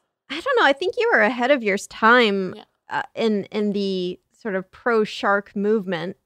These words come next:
Speaker 1: the shark acceptance movement. Shark Week came, I, I, I mean, we're about the same age, and I don't remember Shark Week coming until, like, I was a
Speaker 2: Yeah.
Speaker 1: little older. So I feel like the, the,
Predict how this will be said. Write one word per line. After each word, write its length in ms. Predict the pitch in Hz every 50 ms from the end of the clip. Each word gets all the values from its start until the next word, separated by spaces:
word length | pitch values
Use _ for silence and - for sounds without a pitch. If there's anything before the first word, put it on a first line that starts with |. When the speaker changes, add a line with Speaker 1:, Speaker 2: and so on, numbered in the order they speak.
| _ _ _
Speaker 1:
the 100 | 214 208
shark 380 | - - - 208 208 202 - -
acceptance 680 | 185 - - - 220 202 - - 196 190 196 190 -
movement. 540 | - 180 175 180 170 - 170 165 170 185 185 - _ _ _ _ _ _ -
Shark 500 | - - - - 240 226 247 240 _ -
Week 460 | 233 208 185 190 214 208 - _ _ _ _ _ _ _ _ _
came, 500 | 285 240 214 214 208 202 196 190 180 - - -
I, 200 | 120 - - - - _ - - -
I, 200 | - 226 247 262 277
I 60 | 240 254
mean, 320 | 254 262 254 254 247 - -
we're 160 | - 269 320
about 240 | 415 427 302 269 -
the 80 | 214 208
same 260 | - - 233 214 202
age, 180 | 208 214 202 175
and 100 | 180 175
I 80 | 190 214
don't 160 | 233 262 226
remember 300 | 202 214 214 208 202 196
Shark 320 | - - 220 196 202 -
Week 180 | 220 202 185 -
coming 460 | - - 196 190 185 185 180 180 - -
until, 640 | 196 190 190 - 202 185 180 175 175 175 175 170 -
like, 180 | _ 180 185 180
I 60 | -
was 80 | 311 247
a 60 | -
Speaker 2:
Yeah. 40 | 190 196
Speaker 1:
little 200 | 196 190 - -
older. 420 | - 190 196 185 196 175 170 170
So 180 | 190 - - 214
I 60 | 190 190
feel 200 | - 226 208 196
like 220 | 196 190 185 190 _ _ _ _ _ _ _ -
the, 480 | 185 220 202 202 196 190 190 185 180 - _ _ _ _ _ _ _ _
the, 300 | 208 208 202 185 185